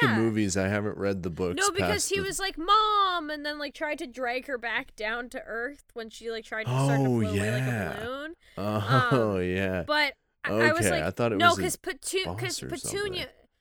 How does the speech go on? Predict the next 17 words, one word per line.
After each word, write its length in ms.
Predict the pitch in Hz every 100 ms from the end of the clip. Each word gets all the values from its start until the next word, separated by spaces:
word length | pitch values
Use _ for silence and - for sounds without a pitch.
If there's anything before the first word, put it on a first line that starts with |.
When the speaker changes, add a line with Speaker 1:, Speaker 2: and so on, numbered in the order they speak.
| _ -
Speaker 1:
no, 300 | 277 262 214
'cause 240 | 302 269 -
it's, 220 | 285 - - -
'cause 160 | 277
Petunia 840 | - 294 - 370 381 359 330 320 -
is 680 | 269 269 254 254 240 - - _ _ _
his 320 | - 285 247 233
mom's 520 | 247 247 240 233 220 240
sister. 560 | - 247 208 - 202 -
So 300 | - 220 214 - _ _ -
Petunia 340 | - 320 320
is 280 | 240 247 233
his 220 | 254 226
relation 440 | 233 214 208 226 208
to 100 | -
this 220 | 185 -
family. 600 | 220 233 233 226 220 220